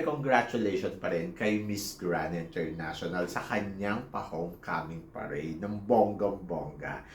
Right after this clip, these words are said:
So, yun. So, speaking of C J Opiasa, Mama Sam, tingin mo si C J dapat pa nga ba talagang sumali pa sa iba pang pageant? Mhm. Marami na nagtatanong na kung ito nga ba si C J Opiasa ay sasali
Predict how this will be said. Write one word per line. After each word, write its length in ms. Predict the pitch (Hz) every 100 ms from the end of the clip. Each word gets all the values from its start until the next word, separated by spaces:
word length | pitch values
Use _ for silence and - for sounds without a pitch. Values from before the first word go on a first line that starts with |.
| - -
So, 240 | - 180
yun. 480 | 170 143 170 208 196
So, 160 | - 170 165
speaking 480 | - 170 165 156
of 160 | 139 -
C 240 | - 113
J 160 | 113 104
Opiasa, 640 | 98 101 92 80 - 85
Mama 320 | 87 82 80 -
Sam, 240 | 80 -
tingin 240 | 175 185
mo 80 | 190
si 160 | 196 175
C 240 | - 151
J 160 | 139 135
dapat 400 | 127 - 123 -
pa 80 | 123
nga 160 | 110 104
ba 160 | 107 107
talagang 400 | 98 98 98 98
sumali 480 | 110 98 90 -
pa 240 | - 95 - -
sa 160 | - -
iba 320 | 127 107 101
pang 320 | 110 95 92 -
pageant? 640 | 82 76 73 - 67 69 69
Mhm. 400 | 87 82 101 110
Marami 400 | 107 110 104 104
na 160 | 101
nagtatanong 960 | 101 - 92 90 87 87 90 - - -
na 80 | 117
kung 160 | 120
ito 240 | 110 - 107
nga 160 | 92
ba 160 | 87 90
si 160 | 101
C 160 | 98 87
J 240 | 82 90
Opiasa 560 | - - 92 - 110 -
ay 240 | 120 120
sasali 560 | 120 113 - 104 92 90